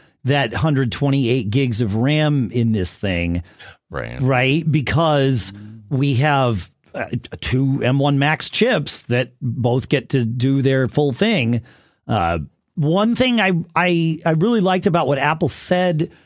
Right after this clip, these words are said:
Speaker 1: with this is to software, it looks like one chip.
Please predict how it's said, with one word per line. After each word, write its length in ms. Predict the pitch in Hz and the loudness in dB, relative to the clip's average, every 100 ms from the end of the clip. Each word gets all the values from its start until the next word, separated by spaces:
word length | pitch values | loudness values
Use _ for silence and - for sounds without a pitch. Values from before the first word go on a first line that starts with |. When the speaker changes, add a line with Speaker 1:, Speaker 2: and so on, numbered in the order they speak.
| _ - | _ -4
Speaker 1:
with 200 | 139 127 | -2 0
this 360 | 156 139 - - | 2 2 -2 -4
is 480 | 143 135 127 123 - _ _ _ _ _ _ - | 0 2 2 0 -2 _ _ _ _ _ _ -18
to 500 | - - 175 170 151 | -8 -2 2 2 0
software, 1200 | - - - 175 233 - 120 110 104 104 90 101 101 _ _ _ _ - | -2 -6 -2 0 0 -2 -4 0 2 2 2 0 -2 _ _ _ _ -4
it 220 | 147 156 | -2 0
looks 540 | 135 123 165 220 - 180 | 0 2 2 0 -4 -2
like 280 | 151 147 | 0 0
one 720 | - 98 113 139 147 147 151 151 - | 0 0 2 2 2 2 -2 -6 -10
chip. 500 | - 139 82 - | -4 -2 -2 -6